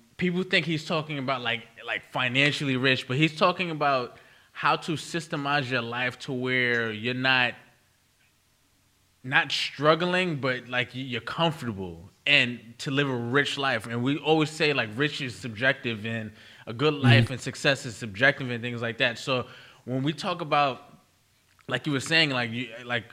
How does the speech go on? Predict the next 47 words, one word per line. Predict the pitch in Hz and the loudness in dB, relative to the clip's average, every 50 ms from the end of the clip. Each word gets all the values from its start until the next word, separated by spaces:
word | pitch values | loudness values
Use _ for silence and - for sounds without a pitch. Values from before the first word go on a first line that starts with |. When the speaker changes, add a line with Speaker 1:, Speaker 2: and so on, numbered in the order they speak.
| - | -12
Speaker 1:
I'm | - 123 143 | -6 -2 2
not | 151 147 127 - | 2 2 2 0
trying | - - 151 143 143 135 | -4 -2 0 0 0 0
to | 131 | -2
be | 120 117 107 | -4 -4 -6
rich | 107 107 127 147 147 143 - | -4 0 2 2 2 2 -2
per | - 135 110 | -4 -4 -4
se, | - - - 165 160 151 139 135 | -4 0 2 4 4 4 4 2
and | 131 127 117 | -2 -4 -8
you | 110 117 123 135 139 | -10 -10 -8 -8 -8
could | 127 - 185 185 170 117 | -4 4 4 4 6 6
be, | 123 120 107 104 110 101 | 2 0 -2 -2 -6 -6
like, | 107 117 107 - - | -4 -4 -6 -6 -8
that's, | - 113 113 - | -8 -8 -8 -8
that's | - - 110 110 - | -8 -12 -12 -10 -10
the | - | -10
goal. | 110 104 143 147 147 135 113 104 98 - - - - - - - - - | -4 2 6 6 6 6 4 2 -2 -6 -14 -20 -20 -20 -20 -20 -14 -6
But | 113 139 139 131 131 127 - - - _ _ _ _ _ _ _ _ _ _ - _ _ _ _ _ _ _ _ _ _ _ _ - | 0 4 4 4 4 2 -4 -18 -20 _ _ _ _ _ _ _ _ _ _ -20 _ _ _ _ _ _ _ _ _ _ _ _ -4
if | - 139 135 131 - | 0 0 0 0 0
it | 143 143 139 | -2 -2 0
means | 147 156 160 165 160 151 143 151 | 0 0 0 2 0 0 -2 -2
I | 123 127 143 | 0 2 2
am | 143 127 117 | 2 2 0
comfortable, | - - - 151 160 156 151 185 170 156 139 156 160 156 151 | -6 -8 -2 -2 -2 -2 0 -2 -2 -2 -2 -2 -2 0 0
I | 131 127 131 | 0 0 0
am, | 135 135 131 127 127 | 0 0 -2 -2 -2
like, | 123 120 120 117 113 117 - | 0 0 0 0 -2 -2 -2
yeah, | 131 123 113 | -2 -2 0
I'm | 123 131 | 2 4
not | 135 139 131 113 | 6 4 4 4
stressed | - - - - - - 151 143 143 - - 160 | 0 -4 -4 -4 -4 -2 0 0 0 0 2 2
out | 147 139 131 | 2 2 2
all | 139 143 143 | 2 2 2
the | 143 131 - | 0 0 -2
time, | - 147 139 131 131 | -4 -2 -2 0 -2
I'm | 127 127 131 | -2 -2 2
not | 143 139 120 107 110 98 | 2 2 0 0 -4 -2
burning | - 131 139 147 143 139 | 2 4 4 4 4 4
myself | 135 127 127 - - 143 131 - 135 | 2 2 0 2 2 0 0 0 -4
into | 127 - 135 120 | -8 -6 -6 -6
the | 117 | -4
ground, | 110 127 123 120 117 | 0 0 0 0 2
running | 123 135 131 131 | 0 -2 0 0
myself | 127 127 - - 131 120 - - | -2 -2 -2 -2 -4 -4 -2 -6
into | 123 110 - 110 | -8 -8 -8 -10
the | 104 98 | -10 -8
ground, | 95 107 120 131 131 127 117 110 101 | -6 -2 0 2 2 2 0 -2 -6